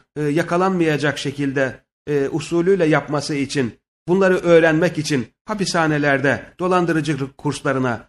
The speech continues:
katılmak üzere bir nevi ödüllendiriliyorlar. E, İslam'da ise her çeşit kandırmak, aldatmak, malın kusurunu gizlemek, hileli mal satmak, hatta alım satıma en küçük bir yalan karıştırmak,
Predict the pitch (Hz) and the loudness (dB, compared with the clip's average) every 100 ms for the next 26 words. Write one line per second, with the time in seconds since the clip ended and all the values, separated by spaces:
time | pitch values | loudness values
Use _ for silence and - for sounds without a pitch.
0 | _ 165 156 160 156 147 135 127 123 104 | _ -6 -2 0 0 0 -2 0 0 -2
1 | - _ _ _ 226 180 151 151 151 143 | -8 _ _ _ 0 2 2 2 0 0
2 | 131 131 123 120 117 117 107 101 95 - | 0 0 0 -2 -2 -2 -2 -4 -8 -14
3 | _ _ _ _ _ - 127 127 - 160 | _ _ _ _ _ -8 -4 -4 -4 -2
4 | 196 196 196 233 - 180 143 - _ - | 0 2 2 0 2 2 0 -6 _ -2
5 | 233 233 180 190 - - 170 160 156 143 | -2 0 0 0 -4 -2 0 2 2 2
6 | 143 - - 165 156 151 139 143 135 - | -2 -4 -4 -2 0 -2 0 0 -2 -8
7 | _ - 156 175 160 165 156 160 156 160 | _ -2 2 2 0 -4 -4 -2 0 0
8 | 139 143 143 135 131 - _ _ - 160 | 0 0 0 0 0 -4 _ _ -2 2
9 | 170 175 151 156 156 143 - 143 131 - | 2 2 2 0 0 -4 -2 0 0 -4
10 | _ _ 180 185 180 165 156 185 190 165 | _ _ -4 0 0 2 2 0 0 -2
11 | 160 170 - 185 220 170 160 170 - _ | -2 -2 0 -2 -2 -2 -4 -6 -10 _
12 | _ 170 147 139 165 196 - 147 139 - | _ 0 0 2 2 0 0 -4 -4 -4
13 | 131 156 - - | 0 0 0 -8